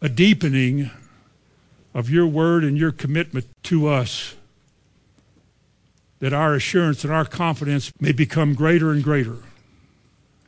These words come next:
that we will never back off,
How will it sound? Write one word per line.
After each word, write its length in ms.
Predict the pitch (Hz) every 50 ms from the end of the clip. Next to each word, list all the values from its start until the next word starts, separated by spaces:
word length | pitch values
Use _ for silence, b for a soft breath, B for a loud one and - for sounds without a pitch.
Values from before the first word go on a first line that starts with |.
| _ _ _ _ _ _ _ _ _ _ _ _ _ _ _ _ _ _ _ _ _ _ _ _ _ _ _ _ _ _ _ _ _
that 100 | - 135
we 140 | 131 160 165
will 120 | 156 160 165
never 260 | 170 175 165 160 160
back 360 | 135 170 175 185 175 - -
off, 460 | 175 180 185 185 170 - - - -